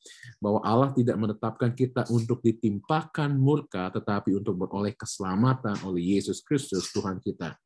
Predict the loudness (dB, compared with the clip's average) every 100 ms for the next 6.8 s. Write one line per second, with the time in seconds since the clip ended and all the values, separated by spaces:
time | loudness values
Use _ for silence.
0 | -20 -20 -18 -6 0 0 4 6 8 8
1 | 4 2 2 4 4 4 2 0 -2 0
2 | 0 2 0 0 -2 0 0 0 0 0
3 | 0 0 0 -2 -2 -2 -2 -4 -4 -4
4 | -4 -4 -4 -2 -2 -2 -4 -4 -2 0
5 | 0 2 2 4 2 4 2 2 -2 -4
6 | -4 -4 -2 -2 2 4 6 4